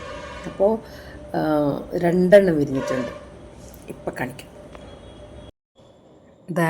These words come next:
ഇതാണേ. ഞാൻ എൻ്റെ ഒരു എക്സൈറ്റ്മെന്റ് കൊണ്ട് കാണിക്കുന്നതാണ് ശരിക്ക്.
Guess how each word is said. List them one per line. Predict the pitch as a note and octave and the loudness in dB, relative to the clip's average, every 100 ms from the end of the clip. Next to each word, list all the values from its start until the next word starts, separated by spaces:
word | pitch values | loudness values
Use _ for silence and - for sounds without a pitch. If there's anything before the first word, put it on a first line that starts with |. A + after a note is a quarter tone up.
| - | 0
ഇതാണേ. | - F3 F3+ F3 D3 D3 F3 G3 - - - - G#3+ A3 - - - F#3+ - - - - - _ - | -2 -2 0 0 0 0 -2 -6 -12 -20 -20 -6 -4 -4 -6 -16 -14 -14 -16 -20 -20 -20 -20 _ -6
ഞാൻ | E3 C#3+ C#3 D#3+ | -2 0 -2 -2
എൻ്റെ | F3+ F#3 G3+ A3 | -2 -2 0 0
ഒരു | G3 G3 F#3+ | 0 2 2
എക്സൈറ്റ്മെന്റ് | F#3+ - G3 F#3 F#3 F3+ F3+ F3+ | 0 -2 -2 0 0 -2 0 0
കൊണ്ട് | F3 F3 | 0 0
കാണിക്കുന്നതാണ് | F3 D3+ D3 D3 C#3+ C#3+ C3+ | -2 -2 -4 -4 -4 -4 -6
ശരിക്ക്. | B2+ D3 - - - | -6 -8 -10 -10 -14